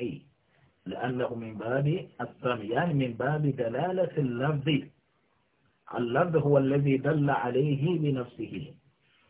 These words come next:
والذي يرد ذلك يرد نوعا من خطاب العرب. لكن هكذا يرى المؤلف رحمة الله عليه. والظاهر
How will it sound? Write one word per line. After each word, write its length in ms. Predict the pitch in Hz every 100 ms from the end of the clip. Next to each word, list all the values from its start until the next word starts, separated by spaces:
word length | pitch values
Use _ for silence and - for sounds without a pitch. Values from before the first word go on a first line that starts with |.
| -
والذي 520 | 139 139 202 208 185
يرد 600 | 151 147 143 196 156 147 147 139
ذلك 500 | 147 131 123 185 -
يرد 480 | 123 120 156 147 143
نوعا 760 | 127 135 139 - 127 147 196 - - _ _ -
من 320 | - 123 147 139
خطاب 920 | 127 113 120 120 123 127 127 123 - - -
العرب. 800 | 110 120 110 - 107 107 98 80 - - _ _ _ _ _ _ _ _ _ _ - - -
لكن 600 | 101 120 123 - 127 - - - _ _ _ _ _ _ _ _ _ _ _ -
هكذا 800 | 135 156 147 139 143 143 143 143
يرى 260 | 127 135 123
المؤلف 600 | 120 117 120 120 120 113
رحمة 360 | 110 117 107 -
الله 440 | 107 104 117 113
عليه. 420 | 104 104 127 196 - _ _ _ _ _ -
والظاهر 540 | 120 135 131 127 -